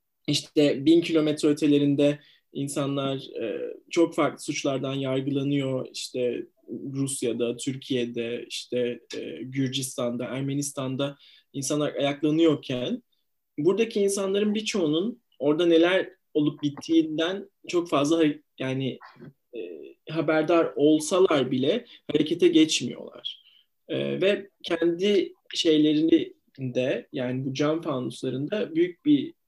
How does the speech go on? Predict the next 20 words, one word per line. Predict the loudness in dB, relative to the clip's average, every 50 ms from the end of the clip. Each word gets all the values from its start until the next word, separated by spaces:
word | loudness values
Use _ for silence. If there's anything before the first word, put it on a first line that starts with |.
| _ -10
şekilde | -6 -6 -4 -4 -2 -2 0
yaşıyorlar. | 0 0 0 0 0 0 -2 -4 -6 -10 _ _ _ _ _ _
O | 0
yüzden | 0 2 2 0 0 0 -2
burada | -4 2 4 4
yaşamak | 4 4 2 0 0 0 -2 -2
hani | -2 2 4 4 4 4 0 -10 _ _ _ _ _ _ _ _ _ _ _ _ _ _
biraz | 6 6 6 8 6 2 0 2
zor. | 4 4 4 4 0 -2 -6 -10 -12 -16 _ _ _ _ _ _ _ _ -8
<laughs> | -8 -6 -6 -8 -8 -6 -6
Yani | -6 -6 -4 -4 -6 -6
buna | -4 -4 -4 -2
gene | 0 0 0 0 0
arkadaşlar. | -2 -2 0 2 2 2 2 0 -2 -4 -4 -4 -6 -8 -12 -16 -12 -8
E, | -4 -2 -2 -4 -4
çünkü | -6 -10 -10 _ _ -2 -2 -2 -2 -6 -16 -20 _ _ -20 -2 4
dünya | 4 6 6 6 4 6 6
ile | 6 6 6 4
olan | 4 4 2 2 0 0 0
bazı | 2 2 2 2 4 2 2 2 0 -4